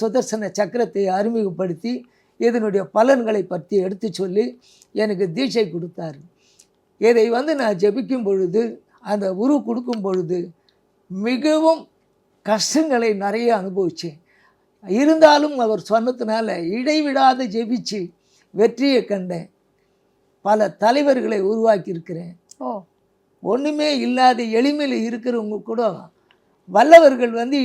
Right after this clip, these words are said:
Speaker 1: எளியவர்களை வந்து மிரட்டுறாங்க. அந்த வல்லவர்களையும் எதிர்க்கக்கூடிய சக்தி எளியவர்களுக்கு உண்டு என்பதை இந்த சக்கரத்தை மூலமாக நான் நிரூபித்து ஆதாரபூர்வமாக காட்டியுள்ளேன்.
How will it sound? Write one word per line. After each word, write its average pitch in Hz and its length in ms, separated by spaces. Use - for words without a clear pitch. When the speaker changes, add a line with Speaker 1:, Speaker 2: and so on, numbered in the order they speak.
Speaker 1:
எளியவர்களை 247 580
வந்து 220 240
மிரட்டுறாங்க. 190 540
அந்த 214 300
வல்லவர்களையும் 302 880
எதிர்க்கக்கூடிய 233 680
சக்தி 240 320
எளியவர்களுக்கு 247 800
உண்டு 339 240
என்பதை 220 360
இந்த 226 140
சக்கரத்தை 240 460
மூலமாக 214 500
நான் 220 240
நிரூபித்து 262 520
ஆதாரபூர்வமாக 233 1040
காட்டியுள்ளேன். 160 640